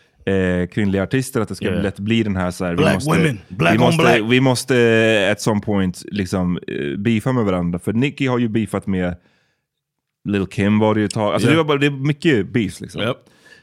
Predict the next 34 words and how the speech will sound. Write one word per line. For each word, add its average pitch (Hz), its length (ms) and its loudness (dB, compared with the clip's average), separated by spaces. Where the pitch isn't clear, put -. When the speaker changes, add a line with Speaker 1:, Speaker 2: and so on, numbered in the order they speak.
Speaker 1:
Eh, 98 320 0
men 127 100 2
nu 160 160 2
är 147 40 4
det, 147 200 2
it 135 60 2
is 123 120 -2
what 117 120 0
it 104 120 0
is. 113 220 0
De 117 240 0
började, 117 380 2
började 113 340 2
väl 117 180 0
som 101 460 0
någorlunda, 98 720 0
eh, 87 440 -2
fr-, - 220 -16
inte 98 180 -8
friends, 92 460 -2
men 90 160 -2
så 85 100 -4
här, 82 60 -2
du 85 80 -4
vet, 78 100 -4
de 92 120 -2
gjorde 92 160 -2
ju 87 80 -2
låtar 90 360 -4
tillsammans. 92 500 -4
Någon 107 140 2
Speaker 2:
Yep. 107 100 2
Speaker 1:
låt 107 140 0
tillsammans. 101 560 -2